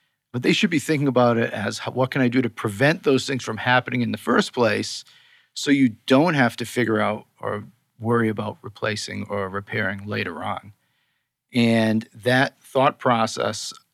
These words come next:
that came from extremophiles on how to protect and repair and prevent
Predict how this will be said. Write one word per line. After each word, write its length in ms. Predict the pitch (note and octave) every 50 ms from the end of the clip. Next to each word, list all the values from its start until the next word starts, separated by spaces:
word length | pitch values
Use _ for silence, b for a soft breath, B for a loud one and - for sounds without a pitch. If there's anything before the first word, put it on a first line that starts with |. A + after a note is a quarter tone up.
| _ _ _ _ -
that 160 | A#2 A2 G#2
came 140 | - B2+ A#2
from 160 | A2+ A#2+ A2+
extremophiles 720 | A2+ - - - F2+ F#2+ - - - - G#2+ A2 A2 G#2 G#2+
on 120 | G#2 G#2
how 120 | G2+ A#2 A#2
to 80 | A2+
protect 640 | - - - B2 A2+ - - C3+ C3+ C3 - - - -
and 120 | B2 A2+ A2+
repair 460 | G#2 G2 - - D#3+ F3 D#3+ B2+ A#2+
and 220 | - - - G#2+ -
prevent 520 | - G2+ G2 C3 D#3+ - B2+ A#2 -